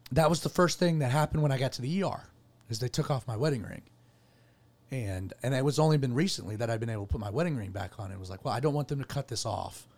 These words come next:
so I'm gonna go ahead." And, like, like, there's no rationality to that.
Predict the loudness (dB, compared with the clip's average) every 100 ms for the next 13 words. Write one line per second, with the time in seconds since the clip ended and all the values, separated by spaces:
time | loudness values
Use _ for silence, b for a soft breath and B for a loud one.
0 | b b b b -8 -4 -2 -2 -2 0
1 | 2 2 0 b b b 2 4 6 6
2 | 8 6 4 4 6 6 2 -2 -6 -8
3 | -8 -10